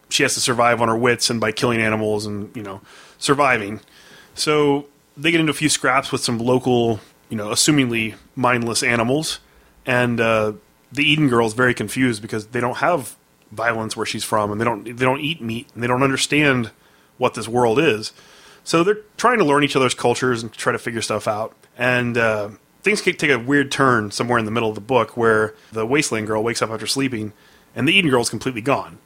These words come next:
So her and her fox hunt down the girl and find her with-, in the den of one of these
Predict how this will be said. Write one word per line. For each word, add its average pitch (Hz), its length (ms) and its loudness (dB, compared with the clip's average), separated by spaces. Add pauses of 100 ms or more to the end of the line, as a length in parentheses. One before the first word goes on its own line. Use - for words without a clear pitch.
(120)
So 120 240 0
her 147 180 2
and 127 120 0
her 127 100 2
fox - 640 0 (180)
hunt 143 280 -4
down 139 320 2
the 113 120 -2
girl 117 360 0 (200)
and 117 140 -4
find 135 260 0
her 131 80 4
with-, 120 240 -4
in 131 100 2
the 123 80 0
den 127 320 2
of 113 120 -4
one 120 120 0
of 110 60 -4
these 113 200 -6